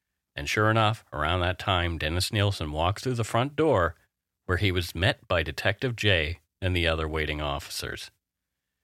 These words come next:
Jay asked Nielsen whether he'd noticed any issues with the plumbing in his flat. Nielsen asked why the police were so interested in, quote, "people's drains."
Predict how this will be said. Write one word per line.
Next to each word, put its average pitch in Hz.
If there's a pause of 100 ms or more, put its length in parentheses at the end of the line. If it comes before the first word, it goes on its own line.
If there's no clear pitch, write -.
(400)
Jay 113
asked 95
Nielsen 82
whether 80
he'd 78
noticed 78
any 82
issues 76
with 78
the -
plumbing 107
in 71
his -
flat. 95 (520)
Nielsen 92
asked 82
why 85
the 95
police 98
were 90
so 90
interested 90
in, 82
quote, 90
"people's 127
drains." 92